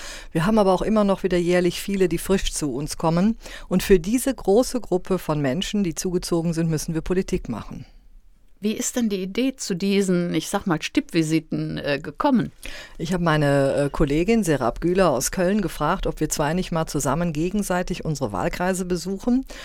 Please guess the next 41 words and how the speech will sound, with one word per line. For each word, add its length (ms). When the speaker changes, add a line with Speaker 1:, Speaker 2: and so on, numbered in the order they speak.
Speaker 1:
Und 120
so 100
haben 140
wir 80
direkt 320
zwei 180
Tage 320
identifiziert, 800
wo 120
wir 80
nicht, 320
äh, 100
so 80
viele 240
Sitzungen 460
hatten 340
und 60
sind 180
dann 140
einen 240
Tag 160
durch 200
Köln 300
und 120
eben 200
einen 180
Tag 200
durch 120
den 140
Rhein-Sieg-Kreis 600
gezogen. 560
Und 140
eigentlich 380
haben 100
die 80
Leute 260
uns 160
alle 240
sehr 160
gerne 340
empfangen. 520